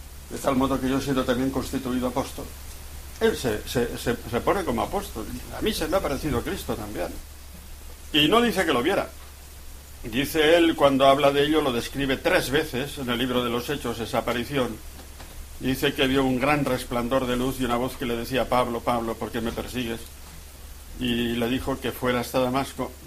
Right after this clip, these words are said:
que buscara un tal Ananías, ¿no? Y que él iba a decir lo que tenía que hacer. ¿De acuerdo? Y los que le acompañaban, soldados, pues vieron el resplandor de la luz, pero no oyeron la voz. Lo dice con claridad.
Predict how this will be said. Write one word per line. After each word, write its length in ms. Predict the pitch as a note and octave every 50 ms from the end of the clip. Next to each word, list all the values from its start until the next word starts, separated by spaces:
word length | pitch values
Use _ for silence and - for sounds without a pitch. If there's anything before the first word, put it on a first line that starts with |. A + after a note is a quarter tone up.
| -
que 80 | - B2+
buscara 380 | A#2+ A#2 A2+ - - B2+ A#2+ A#2+
un 120 | A#2 A#2+
tal 220 | - C3 A#2+ A#2
Ananías, 640 | A#2+ B2 A#2 A#2 A#2 B2+ C3+ B2+ A#2+ C#3 C3+ - -
¿no? 200 | D3 D3 D#3+ D3+ - - - - - - - - - - - - E3 D3+ - -
Y 140 | C3+ B2 A#2
que 140 | - C3
él 200 | A#2+ A#2+ B2 B2+
iba 140 | B2+ B2 B2
a 60 | B2
decir 280 | A#2 A#2+ A#2 A#2 C3 B2
lo 120 | A#2+ A2+
que 80 | - A#2+
tenía 260 | - A#2+ A#2 A2+ A2+
que 60 | A#2
hacer. 180 | A#2+ - A#2 G#2 - - - - - - - - - - - -
¿De 120 | A#2+ A2+
acuerdo? 380 | A2+ A2+ - C3 B2+ C3 A#2+ - - - - - - - - - - - - - - - - - - - - -
Y 80 | - B2+
los 180 | B2+ C3+ B2+ -
que 80 | D3
le 80 | C#3 C3+
acompañaban, 680 | B2+ D#3 D3+ C#3 C#3+ D3 D#3 E3+ D#3+ D3+ D#3 E3 D#3+ C#3+ - - - - - - - - - - - - -
soldados, 580 | - A#2+ B2 B2 D3+ D3+ B2+ C3 D3 D3 - - -
pues 500 | - A#2+ A2+ A2+ A2+ A2+ A2 G#2 - A#2
vieron 360 | A2+ C3 C3 B2+ C#3 C3+ C#3
el 80 | C3+ B2+
resplandor 600 | C3 C3 B2+ - - B2+ A#2+ A#2 A2 B2 B2+ B2+ A#2+
de 160 | B2+ B2 B2
la 140 | A#2+ A#2+ B2
luz, 200 | C#3 D3+ C#3 - - - -
pero 200 | - A#2+ A2 G#2+
no 160 | A2+ A#2+ A#2+ A#2+
oyeron 360 | A#2+ A#2+ B2 A#2 G#2 G#2 G2+
la 60 | G2
voz. 200 | G2 F#2+ F#2+ - - - - - - - - - - - - -
Lo 100 | - A2+
dice 260 | A2+ A#2 G#2+ - B2
con 180 | A2+ A#2 A#2+ A2+
claridad. 400 | G#2+ A#2 A#2 A#2 A2 G#2+ G#2+